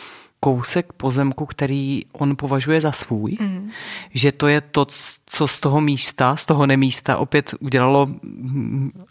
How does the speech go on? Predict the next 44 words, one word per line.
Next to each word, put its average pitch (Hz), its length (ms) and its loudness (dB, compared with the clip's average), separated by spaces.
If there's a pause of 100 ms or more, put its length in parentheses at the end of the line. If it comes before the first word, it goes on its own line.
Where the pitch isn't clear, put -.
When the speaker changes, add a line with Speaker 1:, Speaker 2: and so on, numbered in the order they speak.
Speaker 1:
vlastně 143 300 -2
jako 139 140 -4
běžné 139 440 4
místo 135 300 0
a 139 60 2
součást 139 500 -2
města. 139 440 -2 (440)
A 135 80 0
je 135 160 2
tady 139 220 0
ten 151 200 -2
přístup 139 440 -6
vlastně 143 380 2
recept 143 460 0
pro 131 160 2
to, 143 160 0
jak 139 320 2 (300)
ty 147 200 0
nemísta 143 880 2
znova, 139 500 4
znova 143 280 0
vrátit 135 440 0
k - 100 -8
životu? 139 520 -2 (320)
Vlastně 139 340 -2
dá-, 143 220 2 (100)
dát 139 240 2
to - 160 -6
někomu 156 480 2
nebo, 147 320 4
nebo 139 240 2
přimět 160 440 -2
někoho, 143 320 2
aby 139 160 2
se 143 120 -2
o 135 60 2
ten 156 160 2
prostor 151 400 0
staral 131 420 0
a 123 60 -2
přijal 139 320 0
ho 147 100 2
za 147 100 4
vlastní? 131 540 -4